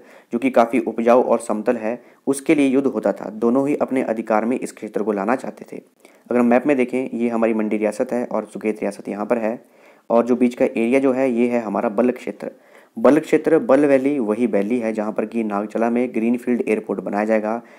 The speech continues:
और काफ़ी किसान जो हैं, इसका विरोध कर रहे हैं,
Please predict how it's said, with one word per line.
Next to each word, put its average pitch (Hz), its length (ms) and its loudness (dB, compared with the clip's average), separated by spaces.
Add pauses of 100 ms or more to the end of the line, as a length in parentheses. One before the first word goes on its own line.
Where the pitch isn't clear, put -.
(220)
और 113 140 4
काफ़ी 113 280 0
किसान 120 380 0
जो 131 120 2
हैं, 123 160 0
इसका 117 200 0
विरोध 107 300 2
कर 104 80 -8
रहे 110 160 0
हैं, 110 320 -6